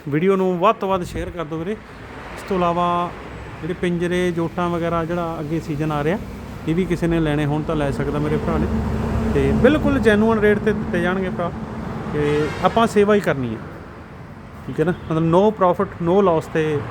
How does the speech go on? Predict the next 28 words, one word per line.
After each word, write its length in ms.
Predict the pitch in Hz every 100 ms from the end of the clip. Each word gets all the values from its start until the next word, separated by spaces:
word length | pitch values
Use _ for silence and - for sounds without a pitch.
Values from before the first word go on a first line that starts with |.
| - - - - -
ਕੰਮ 200 | 156 160
ਕਰਨਾ 300 | 151 156 196
ਮਾਘੀ 340 | 175 180 170 143
ਤੱਕ। 220 | 110 - - -
ਮਾਘੀ 260 | 143 151 170
ਤੋਂ 120 | 165
ਬਾਅਦ 280 | 147 160 156
ਫੇਰ, 220 | 160 175 165 - - - - -
ਹੈ 60 | 170
ਨਾ, 100 | 214 - - -
ਚਲੋ 180 | 151 151
ਜੋ 160 | 151 147 143 - - - - - - - -
ਮਾਰਜਨ 340 | 156 131 151
ਹੁੰਦਾ 240 | 139 143 165
ਉਸ 180 | 160 -
ਮਾਰਜਨ 360 | 135 131 139
ਦੇ 60 | 143
ਹਿਸਾਬ 240 | 139 156 131
ਨਾਲ 80 | 131
ਚੱਲਾਂਗੇ, 360 | 139 135 160 233 - - - - -
ਤੇ 200 | - - -
ਪਰ 120 | 180
ਮਾਘੀ 340 | 185 214 254 247
ਤੱਕ 200 | 240 214
no 140 | 220 247
profit, 340 | 202 190 - 175
no 100 | 185
loss। 180 | 131 98